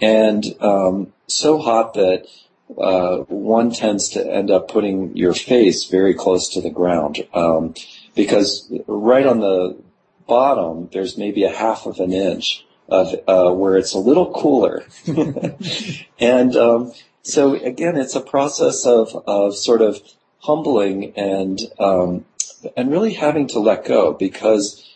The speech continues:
it can be so hot that, uh, I think our normal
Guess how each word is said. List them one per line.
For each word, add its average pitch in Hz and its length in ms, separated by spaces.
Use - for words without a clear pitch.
it 120 220
can 139 140
be 123 120
so 185 320
hot 143 520
that, 101 360
uh, - 300
I 110 100
think 139 260
our 117 180
normal 117 680